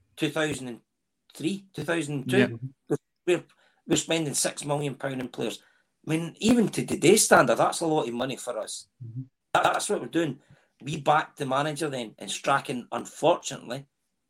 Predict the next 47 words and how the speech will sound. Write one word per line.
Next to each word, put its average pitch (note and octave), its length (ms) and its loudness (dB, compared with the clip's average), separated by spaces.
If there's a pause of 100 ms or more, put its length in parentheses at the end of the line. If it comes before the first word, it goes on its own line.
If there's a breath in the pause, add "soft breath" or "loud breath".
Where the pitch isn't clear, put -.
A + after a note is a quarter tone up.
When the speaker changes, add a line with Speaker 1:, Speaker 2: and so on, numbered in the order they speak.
(200)
Speaker 1:
didn't C3+ 240 0
get B2 140 -6
the A#2 80 -6
backing A#2+ 380 -6
that A2 100 -10
O'Neill A#2+ 300 -2
got. - 320 -6 (760)
But, - 240 4 (160)
by A2 160 -4
God, A2 220 -2
he G#2 80 -2
worked A2+ 240 -4
wonders. B2 400 -4 (520)
And A#2+ 200 0
we A#2 80 2
should, - 180 -6 (140)
every E3 260 4
Celtic D3 400 -2
fan B2 300 -4 (280)
should B2 240 -6
be A#2 100 0
eternal B2 420 -2
grateful. A#2 480 -6 (260)
I A#2 80 -6
think D#3+ 260 0 (220)
with A2 120 -6
Celtic C#3 340 0
fans A#2+ 280 -2
as A2+ 160 -8
well, A#2+ 360 2 (1800)
we C3+ 100 0
could D3+ 160 0
be D3 80 4
ha-, C3+ 260 0
I - 40 -6
mean, C3 140 0
I've C#3 220 6
just - 260 -4
slagged A#2 280 0
Charlie A#2 280 0
Nicholas, C3 400 0
so B2 100 0
I'm B2+ 260 -2
just - 280 -12
as A2 80 -16
Speaker 3:
Mm-hmm. A2 100 -14
Speaker 1:
bad. A#2+ 280 -2